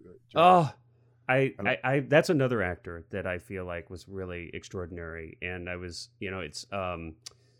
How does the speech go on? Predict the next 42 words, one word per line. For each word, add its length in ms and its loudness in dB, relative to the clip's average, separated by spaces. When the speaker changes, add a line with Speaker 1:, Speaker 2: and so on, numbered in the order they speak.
Speaker 2:
and 120 0
it's 140 -2
so 240 2
interesting 400 -4
how 160 -4
people 360 -6
are 180 2
cast. 420 -4
I 160 -2
was, 220 -4
you 100 -6
know, 80 -4
so 160 -6
again, 240 -4
I 60 -4
was 160 -6
reading 320 -6
the 260 -6
Quentin's 300 -6
book, 320 -8
and 160 -6
he 140 -8
talks 340 -6
about 200 -4
how 240 -6
he 360 -12
came 280 -6
to 80 -14
cast, 360 -10
or 100 -4
even 240 -4
had 140 -4
the 100 -2
idea 280 -2
to 80 -6
cast 400 -8
Forster 600 -8
in, 380 -4
um, 440 -4
Speaker 1:
Yeah. 140 -2
Speaker 2:
Jackie 240 0
Brown. 380 0